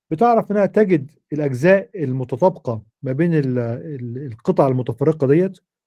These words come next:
تركبهم في بعضيهم زي البازل، لحد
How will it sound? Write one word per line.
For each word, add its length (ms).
تركبهم 800
في 120
بعضيهم 440
زي 140
البازل، 460
لحد 440